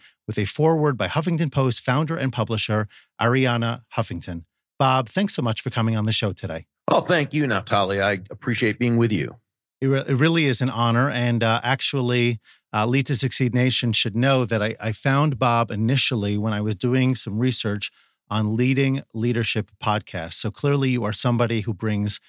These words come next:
Speaker 1: tremendous experience as well as knowledge and insight. And, uh, I'm really, really excited that you're with us and have a lot of questions to get into.
Speaker 2: Ah,
Speaker 1: And if
Speaker 2: thank you.
Speaker 1: wi-, and with your permission, I'd love to start with the book writing. I actually just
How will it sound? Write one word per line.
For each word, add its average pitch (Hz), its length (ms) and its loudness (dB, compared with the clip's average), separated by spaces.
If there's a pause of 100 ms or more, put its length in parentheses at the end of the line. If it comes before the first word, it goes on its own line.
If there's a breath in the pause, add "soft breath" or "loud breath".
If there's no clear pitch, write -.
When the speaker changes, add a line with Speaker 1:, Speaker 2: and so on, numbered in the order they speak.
(160 soft breath)
Speaker 1:
tremendous 120 560 0
experience 123 640 -2
as 92 100 -4
well 104 240 0
as 92 140 -4
knowledge 107 540 0
and - 120 -12
insight. 104 540 -2 (460 soft breath)
And, 110 280 2
uh, 110 160 2
I'm 117 220 0
really, 131 320 4
really 113 240 0
excited 104 360 -2
that 107 100 -6
you're 101 100 -4
with 110 220 -2
us 107 260 0
and 98 160 0 (220 soft breath)
have 95 120 -2
a 101 40 0
lot 110 260 2
of 120 80 -2
questions 113 540 -2
to - 80 -4
get 104 160 -2
into. 123 400 0 (360 loud breath)
Speaker 2:
Ah, - 140 -2
Speaker 1:
And 117 140 0
if 123 60 0
Speaker 2:
thank 95 100 -4
you. 120 60 -6
Speaker 1:
wi-, - 200 -2
and 127 140 2
with 156 180 0
your 151 80 0
permission, 120 560 0
I'd 113 180 -2
love 123 220 0
to 113 140 -6
start 127 360 -2
with 110 160 -4
the 117 80 -4
book 110 220 -2
writing. 110 300 0
I 113 100 2
actually 113 380 -2
just 110 400 -2